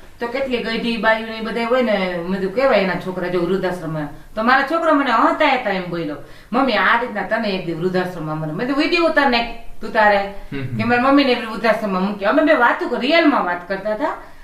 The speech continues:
Speaker 1: તો એને એ રીતના વીડિયો ઉતારી નાખ્યો એમાં. ને કદાચ આ તો અત્યારે તો નથી મારા દીકરા ઠીકા ઠીકના છે, પણ કદાચ જાવું પડે તો વાંધો નહીં. જિંદગી જીવી લીધા પછી દીકરા ભલે ને ટેસ્ટથી જીવે, ટેસ્ટથી
Speaker 2: હા.
Speaker 1: આપણે વૃદ્ધાશ્રમમાં રહેવું, બીજું.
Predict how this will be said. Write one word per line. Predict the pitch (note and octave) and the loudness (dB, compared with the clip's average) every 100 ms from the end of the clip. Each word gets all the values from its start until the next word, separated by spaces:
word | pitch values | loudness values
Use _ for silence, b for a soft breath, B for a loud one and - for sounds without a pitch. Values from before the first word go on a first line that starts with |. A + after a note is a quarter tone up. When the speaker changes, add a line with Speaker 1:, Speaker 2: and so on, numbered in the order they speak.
| B | B
Speaker 1:
તો | C#4 | 0
એને | E4 D#4+ D#4 | 4 4 4
એ | C#4 | 2
રીતના | A3 G#3 | 0 0
વીડિયો | C#4+ E4+ F#4 | 2 2 2
ઉતારી | E4+ C4+ B3+ G#3 | 2 2 0 0
નાખ્યો | G3 F#3+ F3+ | -4 -4 -6
એમાં. | F3+ F3 E3+ - - b b b b | -6 -8 -14 -20 -20 b b b b
ને | E4+ | 0
કદાચ | F4 F4 D#4 C#4+ B3 - C4 | 2 2 0 0 -6 -4 -2
આ | D4+ | 2
તો | |
અત્યારે | D4+ C#4 D4+ D#4+ | 2 4 4 4
તો | D4+ C4+ | 2 -2
નથી | E4+ | 0
મારા | D4 B3 | 0 2
દીકરા | A#3+ A#3+ A#3+ | 0 -2 -2
ઠીકા | A3 B3 C4+ | -2 -2 -2
ઠીકના | C4+ A#3 G3+ F#3 | -2 -4 -4 -4
છે, | F#3 G3 | -4 -6
પણ | C#4 C#4 | -4 -2
કદાચ | D4+ D#4 A3+ | 2 2 2
જાવું | G#3+ C#4 D#4+ | 2 2 4
પડે | D#4+ D#4 | 4 4
તો | C#4+ | 0
વાંધો | F#4 D#4 | 0 2
નહીં. | B3 G3+ | 2 2
જિંદગી | B3 D4+ C#4+ | 4 6 6
જીવી | G#3 C#4+ | 4 0
લીધા | D#4+ D4 D#4 | 2 4 4
પછી | D4+ D4 | 2 -2
દીકરા | D4+ D4+ D#4 | -4 2 2
ભલે | D4+ E4 | 4 2
ને | D4 | 2
ટેસ્ટથી | D4 D4 C#4 | 0 -2 -6
જીવે, | G3+ A#3 A#3 A#3 - B G#3 G3+ B - - | -8 -6 -8 -10 -18 B -18 -18 B -10 2
ટેસ્ટથી | D4+ - E4+ | 4 4 2
Speaker 2:
હા. | D4+ | 0
Speaker 1:
આપણે | E4 | 0
વૃદ્ધાશ્રમમાં | E4 F#4+ E4 A#3 A#3+ F#3+ F3 | 0 2 2 2 -2 -4 -4
રહેવું, | F3 F3+ E3 | -4 -6 -6
બીજું. | F#3+ A3+ A#3+ | -6 -4 -6